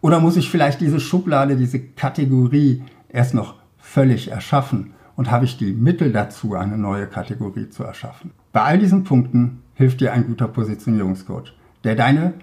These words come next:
Positionierungsworkshops moderiert und dich durch den Prozess der Positionierung hindurchführt. Und vielleicht ist ja ein Positionierungscoaching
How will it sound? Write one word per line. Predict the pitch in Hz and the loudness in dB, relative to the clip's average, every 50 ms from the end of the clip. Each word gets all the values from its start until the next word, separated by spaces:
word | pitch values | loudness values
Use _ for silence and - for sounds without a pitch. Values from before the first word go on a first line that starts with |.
| - _ _ _ _ | -20 _ _ _ _
Positionierungsworkshops | - 120 120 113 113 - 123 120 120 131 123 120 113 - 131 120 110 110 - 123 - - - | -2 -2 -2 -2 -2 2 2 4 4 4 4 2 2 0 -2 -2 -2 -2 -4 -6 -8 -6 -4
moderiert | 110 98 95 98 92 113 117 131 135 127 - - - - | -4 -2 -2 -2 -2 0 0 0 0 -2 -6 -10 -14 -6
und | 208 131 120 120 - | -2 0 0 0 0
dich | 127 113 110 - - - _ _ _ _ _ _ | 0 -2 -2 -4 -10 -20 _ _ _ _ _ _
durch | - 113 107 107 113 113 - - - - _ _ _ _ _ _ - | 0 0 2 2 2 0 -2 -6 -12 -18 _ _ _ _ _ _ -2
den | 196 196 190 | 0 0 0
Prozess | 190 - 214 190 - - - 87 - - - | -2 -4 -6 -8 -6 -6 -6 -6 -6 -8 -10
der | - 95 | -10 -10
Positionierung | 92 - 107 92 101 98 95 - 98 87 85 85 87 92 92 | -8 -6 -8 -6 -6 -8 -8 -4 -4 -4 -4 -4 -6 -6 -6
hindurchführt. | 98 101 98 113 101 92 - - - - - - - - - - - - | -6 -6 -6 -6 -6 -8 -8 -12 -16 -18 -18 -18 -20 -20 -20 -20 -8 -4
Und | - 135 | -2 0
vielleicht | - 185 180 190 233 254 233 - - - - - _ | 2 4 4 4 4 2 0 -4 -10 -20 -20 -20 _
ist | - - - - | -2 -2 0 2
ja | 180 135 | 2 2
ein | 143 147 147 | 2 2 0
Positionierungscoaching | 160 139 131 123 127 - 147 156 190 214 208 156 131 - - - 117 113 113 - 135 131 139 131 - - | 0 0 0 0 0 0 2 2 2 2 2 2 0 -2 -4 -4 -4 -4 -2 0 0 0 0 0 -2 -8